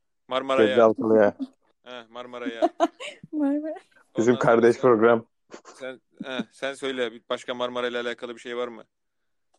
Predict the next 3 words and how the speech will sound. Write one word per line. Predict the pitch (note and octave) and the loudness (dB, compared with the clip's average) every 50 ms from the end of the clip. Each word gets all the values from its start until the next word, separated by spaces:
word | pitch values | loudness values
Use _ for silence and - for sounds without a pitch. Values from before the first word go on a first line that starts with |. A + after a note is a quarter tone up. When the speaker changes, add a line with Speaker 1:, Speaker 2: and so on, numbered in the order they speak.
| _ _ - - | _ _ -8 -4
Speaker 2:
Ee, | A2 G#2+ G2+ G2+ G2+ G2+ G2 F#2 F#2+ F2+ - - - - - _ _ _ _ _ _ _ _ _ _ _ _ | 0 2 2 4 4 2 2 2 0 -2 -4 -6 -10 -18 -20 _ _ _ _ _ _ _ _ _ _ _ _
Marmara | A2 A2+ A#2+ B2 B2+ B2+ B2 B2 | 2 4 6 6 6 6 6 4
Spor. | A#2 - - - A2+ G#2 G2+ | 2 0 0 0 2 2 0